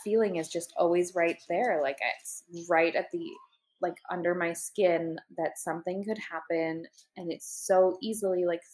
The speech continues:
life is just so fragile. And I wish we could accept how fragile it is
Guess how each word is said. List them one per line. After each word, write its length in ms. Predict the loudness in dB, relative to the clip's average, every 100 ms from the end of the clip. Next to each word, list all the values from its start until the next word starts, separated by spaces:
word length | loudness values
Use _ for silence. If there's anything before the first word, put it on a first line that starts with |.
| -12
life 240 | -12 -8 -8
is 120 | -8
just 380 | -6 -6 -6 -2
so 480 | 4 6 6 2 -6 _ _ _ -20 -20 _ _ -20 _ _ _ _ -4
fragile. 880 | 0 4 2 4 2 4 2 2 0 -2
And 140 | -4
I 120 | -2 -2
wish 340 | 0 -2 -2 -6
we 140 | -4
could 140 | -2 -2
accept 640 | -2 -6 -2 0 0 -6 -10
how 160 | -4 -4 -2
fragile 580 | 0 0 2 0 2 2
it 200 | 2 2
is 400 | 4 4 2